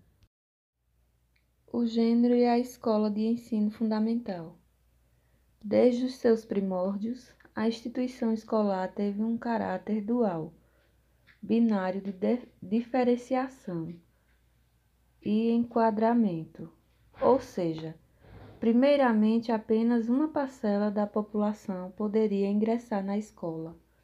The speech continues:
E no interior da instituição, instituíam-se elementos e práticas de hierarquização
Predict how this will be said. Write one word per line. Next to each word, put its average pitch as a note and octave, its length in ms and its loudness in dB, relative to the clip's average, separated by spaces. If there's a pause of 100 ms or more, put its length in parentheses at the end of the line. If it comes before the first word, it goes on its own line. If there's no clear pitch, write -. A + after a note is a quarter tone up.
(760)
E A#3+ 120 0
no C4 160 2
interior A#3+ 580 2
da G3+ 240 0
instituição, G3+ 1040 -6 (2750)
instituíam-se A#3+ 1120 0
elementos G#3 800 0
e G#3+ 80 0
práticas A3 680 0
de A#3 100 -6
hierarquização A3 1800 -2